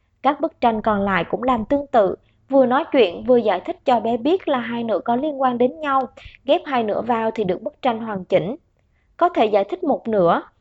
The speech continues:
có hai cái một nửa ghép với nhau thì thành được một cái hoàn chỉnh cũng được. Có thể dùng từ phải, trái khi nói chuyện với bé, song không nhất thiết phải nhấn mạnh khái niệm phải trái ở đây.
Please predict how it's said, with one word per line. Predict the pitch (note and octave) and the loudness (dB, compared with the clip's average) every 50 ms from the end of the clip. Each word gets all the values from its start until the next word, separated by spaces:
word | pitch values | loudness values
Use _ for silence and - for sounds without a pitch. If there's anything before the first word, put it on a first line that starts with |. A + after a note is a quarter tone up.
| _ _ _ | _ _ _
có | - B3+ C#4 | 2 2 2
hai | D4+ D#4 D4 C4+ A#3+ A3+ - | 2 0 -2 -2 -4 -4 -4
cái | B3 A#3+ A#3 C4 | -4 -2 -2 -2
một | D#4+ E4+ D4+ A3 - | 0 0 0 -2 -2
nửa | A3+ G#3+ G3 F3 G3 G#3 | -2 0 0 2 2 2
ghép | C#4 E4 D#4+ - | 2 2 2 2
với | D#4+ E4 | 0 0
nhau | E4 D#4+ D#4 D4 C#4+ C#4+ C#4 | 0 -2 -2 -2 0 0 0
thì | C#4 C4 | -2 -4
thành | C4 B3 A#3 A3+ | -4 -4 -6 -6
được | G#3+ G#3+ - A#3 | -6 -8 -6 -4
một | A#3+ A#3 G3+ - - | -2 -2 -2 -2 -2
cái | C4 C#4 - - D#4 | -6 -6 -6 -6 -6
hoàn | D4 B3 A3 F#3+ - | -6 -6 -6 -2 -2
chỉnh | - E3+ G#3 C4 | -2 -2 -2 -6
cũng | - A#3+ A3 B3+ | -10 -12 -6 0
được. | B3 B3+ A3+ F#3 - _ _ _ _ _ _ _ _ _ _ | 2 2 2 2 0 _ _ _ _ _ _ _ _ _ _
Có | - C#4+ D#4+ | -2 -2 0
thể | D#4+ D4+ G#3+ | 0 0 0
dùng | A3 A#3+ B3+ A3 G#3 - | 0 0 -2 -2 0 0
từ | A3 G#3 | 0 0
phải, | F#3+ - - G#3 E3 - B2+ G3+ - - | 0 -2 -2 -2 -2 -2 -2 -6 -6 -6
trái | - B3 A#3 B3 D4+ F#4 F#4 | -4 -4 -2 -2 -4 -6 -4
khi | - C#4 B3 | -4 -4 -4
nói | A3+ A3+ C4 | -2 -4 -6
chuyện | C4 - A3 F3 F3 | -4 -4 -4 -4 -2
với | G3 G#3 | -4 -4
bé, | G#3 G#3 A3 A3 B3 D#4 F#4+ - - - - - _ | -2 -2 -2 -2 -2 -4 -6 -8 -14 -20 -20 -20 _
song | - - - A3 G#3+ G#3 G#3 | -12 -6 -6 -4 -4 -4 -4
không | - A3+ G#3+ | -4 -4 -4
nhất | G#3+ A#3+ C#4+ C#4 - | -4 -4 -6 -4 -2
thiết | - D#4+ F4+ F4+ - | -2 -2 -2 0 -2
phải | A#3+ G#3+ | -2 -2
nhấn | G#3+ A3+ B3 D4 E4 | -2 -2 -4 -4 -4
mạnh | D#4 B3 F#3 F#3 | -4 -4 -4 -4
khái | - B3+ C#4 | -4 -4 -4
niệm | D#4+ D#4 C4 G3+ F#3+ - | -2 0 -2 -2 -2 -2
phải | - - - F#3+ - | -2 -2 -2 -2 -2
trái | A#3+ A#3+ D4 E4 | -4 -2 -2 0
ở | A#3+ G3 | 0 0
đây. | G3+ A3+ B3 C4 C#4+ C#4 | 2 4 4 4 4 2